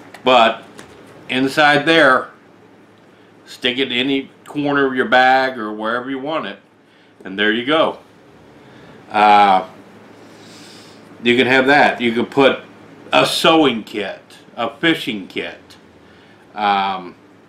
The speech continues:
you know, we all have the paracord bracelets, survival bracelets. If you have to use that and you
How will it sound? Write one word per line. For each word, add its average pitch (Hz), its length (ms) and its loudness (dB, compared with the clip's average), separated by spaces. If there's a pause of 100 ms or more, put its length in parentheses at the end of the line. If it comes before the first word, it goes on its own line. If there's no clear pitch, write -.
(380)
you 151 120 0
know, 139 160 0
we 127 100 2
all 139 220 4
have 131 160 -2
the 110 340 -2
paracord 131 560 -2
bracelets, 127 540 -4
survival 117 400 -2
bracelets. - 680 -12 (1600)
If 110 180 -4
you 127 140 2
have 139 260 2
to 123 80 -2
use 180 380 4
that 107 380 4
and 117 160 -4
you 113 260 0